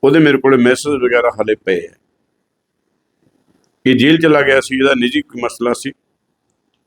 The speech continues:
ਤੇ ਇਹਦੇ ਹੱਕ ਵਿੱਚ ਮੈਂ ਇੱਕ ਵੀਡੀਓ ਵੀ ਪਾਈ ਸੀ। ਤੇ ਉਹ ਸੱਜਣ ਨੇ ਮੈਨੂੰ ਵੀ ਫੋਨ ਕਰਕੇ ਕਿਹਾ ਸੀ ਕਿ ਤਲਵਾੜਾ ਸਾਹਿਬ ਦੀ ਆਪਾਂ ਹੈਲਪ ਕਰਨੀ ਆ, ਦਸ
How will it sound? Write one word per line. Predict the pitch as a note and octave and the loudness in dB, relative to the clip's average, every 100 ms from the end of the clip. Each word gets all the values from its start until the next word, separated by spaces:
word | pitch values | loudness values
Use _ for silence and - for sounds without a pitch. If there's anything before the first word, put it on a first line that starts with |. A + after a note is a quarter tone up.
| _ - _ _ _ _ _ _ _ | _ -20 _ _ _ _ _ _ _
ਤੇ | C3 C3+ C3 C3 - _ _ _ _ _ _ _ C#3 | 0 2 4 2 0 _ _ _ _ _ _ _ 0
ਇਹਦੇ | E3+ F#3 | 2 4
ਹੱਕ | D3 C3 C#3 | 2 -2 -2
ਵਿੱਚ | D3 C3+ | -2 -2
ਮੈਂ | C3+ | -2
ਇੱਕ | C3+ A#2+ | -2 -4
ਵੀਡੀਓ | A#2 C3+ D#3+ | -2 2 2
ਵੀ | C#3 | 0
ਪਾਈ | B2+ G#2+ G2+ | -4 -8 -8
ਸੀ। | - - - _ _ _ _ _ _ _ _ _ _ _ _ _ - - - _ _ _ _ | -14 -20 -20 _ _ _ _ _ _ _ _ _ _ _ _ _ -6 -6 -8 _ _ _ _
ਤੇ | - - | -6 0
ਉਹ | A#3 | 2
ਸੱਜਣ | A#3+ G3+ E3 G3+ | 2 0 2 2
ਨੇ | G#3+ | 2
ਮੈਨੂੰ | A3 D#3 E3 F3+ G3+ A#3 | 2 2 2 0 -4 -6
ਵੀ | |
ਫੋਨ | C4 F3 E3+ E3+ | -8 -4 -2 0
ਕਰਕੇ | F3 E3 E3+ E3 | 0 -2 -2 -4
ਕਿਹਾ | D#3+ D#3 F#3 | 0 0 0
ਸੀ | F3+ E3 | 0 -2
ਕਿ | - E3 | 0 -2
ਤਲਵਾੜਾ | - C#3 C3+ C3 C#3+ | 0 0 2 2 0
ਸਾਹਿਬ | C#3+ C#3+ D3+ D#3 | 0 -2 -2 0
ਦੀ | D#3+ | 2
ਆਪਾਂ | D3+ - | 2 0
ਹੈਲਪ | A2+ A#2 A#2+ - | -2 -2 -4 -8
ਕਰਨੀ | - A2 G#2+ A#2 | -4 -4 -2 -4
ਆ, | A2 | -2
ਦਸ | G#2 G#2 | -2 -2